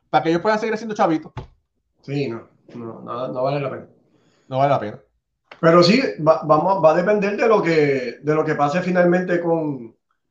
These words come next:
Speaker 2: con el, con el tax, ¿verdad? Porque si, si se logra que haya un aumento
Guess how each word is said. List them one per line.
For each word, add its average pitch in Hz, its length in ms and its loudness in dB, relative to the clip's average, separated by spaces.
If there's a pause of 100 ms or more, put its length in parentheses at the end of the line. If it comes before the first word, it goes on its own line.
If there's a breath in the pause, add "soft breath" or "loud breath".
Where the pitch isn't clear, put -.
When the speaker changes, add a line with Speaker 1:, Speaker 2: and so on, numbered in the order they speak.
(260)
Speaker 2:
con 160 260 0
el, 151 380 2
con 165 200 2
el 165 160 4
tax, - 600 -2 (280)
¿verdad? 143 280 2
Porque 147 320 -2
si, 139 320 2
si 202 340 2
se 180 160 0
logra 156 480 4 (880)
que 135 240 -2
haya 147 220 4
un 170 120 6
aumento 151 580 2